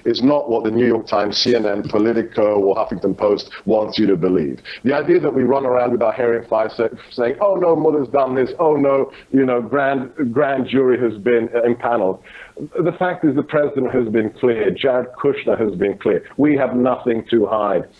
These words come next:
This administration has, we are the toughest administration on Russia in eight years. Let's just think about what we've done. What we've done with sanctions, what we've done with Syria, what we've done with Crimea, what we've done with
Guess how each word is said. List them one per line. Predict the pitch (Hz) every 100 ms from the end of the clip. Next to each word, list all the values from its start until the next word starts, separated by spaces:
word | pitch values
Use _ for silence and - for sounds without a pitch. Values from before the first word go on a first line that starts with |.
| -
This | 127
administration | 147 139 135 - 120 123 113
has, | - - -
we | 196
are | 196
the | 143 -
toughest | - - 170 - 120 143 - - _ _ _ _
administration | 127 123 143 139 135 127 - 123
on | 117 117
Russia | 117 127 - 101 90 117
in | 113 123
eight | 120 117
years. | 104 90 78 - - _ _ _ _ _
Let's | 151 165
just | 160 -
think | 165
about | 139 123 117
what | 123 123
we've | 117 92
done. | 101 - - - -
What | 131 135
we've | 131 107
done | 131 123
with | 123 -
sanctions, | 131 120 - 87
what | 113 123 127
we've | 110
done | 123 117
with | 110 -
Syria, | 143 135 98 87
what | 117 123
we've | 123 101
done | 123 120 117
with | 117 - - -
Crimea, | 127 120 127 110 92
what | 135 147
we've | 160
done | 139 147
with | 147